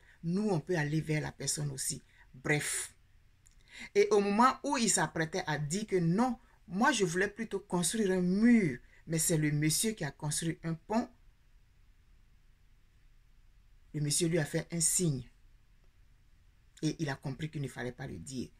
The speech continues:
Parce que dans une ré-, dans une réconciliation, on ne doit pas dire, « Je ne voulais pas le faire, mais »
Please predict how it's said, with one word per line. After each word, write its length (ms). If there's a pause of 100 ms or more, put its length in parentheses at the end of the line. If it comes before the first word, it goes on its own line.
(280)
Parce 280
que 140
dans 200
une 280
ré-, 300
dans 140
une 280
réconciliation, 1120 (420)
on 80
ne 140
doit 220
pas 140
dire, « 300
Je 80
ne 100
voulais 320
pas 160
le 120
faire, 340
mais » 480